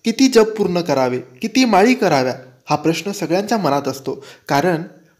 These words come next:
पुण्यतिथी आली किंवा गुरुपौर्णिमा आली, दत्त जयंती आली किंवा स्वामींची जयंती आली, तर विशेष सेवा केली जाते, विशेष सप्ताह मनवला जातो किंवा पारायण केले जातात. अशाच वेळेस आपण विशेष जप करावा.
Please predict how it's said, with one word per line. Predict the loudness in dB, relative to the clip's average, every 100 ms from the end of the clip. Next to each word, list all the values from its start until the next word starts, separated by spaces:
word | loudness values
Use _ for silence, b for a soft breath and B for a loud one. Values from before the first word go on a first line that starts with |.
| -2
पुण्यतिथी | 2 2 0 -2 0
आली | 0 0 -2 -4
किंवा | -6 -4 -2
गुरुपौर्णिमा | 4 2 4 2 2 -2 -2
आली, | -2 -2 0
दत्त | 0 0 -2
जयंती | 0 0 0 -2
आली | -2 0 -4
किंवा | -4 -6 -2 -2 -4 B B -10
स्वामींची | -2 -2 -2 -4 -4
जयंती | 0 2 0 -4 -6
आली, | -6 -6 -12 _ b b b
तर | 0
विशेष | 0 -2 -2 -2
सेवा | -2 0 2 2
केली | 0 -2 -2
जाते, | -4 -2 -4 -2
विशेष | -4 -2 2 2 0
सप्ताह | -4 -4 -4 0 2 2
मनवला | 0 0 0 0 -2
जातो | -2 -4 -6 -4
किंवा | -6 -4 -4 -6 B B 2
पारायण | 4 4 2 0
केले | -2 0 0
जातात. | -2 -6 -8 -10 -16 _ _ -8
अशाच | 0 0 -2 -10 b b b _
वेळेस | 2 4 4 0 -12 -8 -4
आपण | -2 -2
विशेष | -2 -4 0 2 2
जप | 0 2 -2 0
करावा. | 0 2 0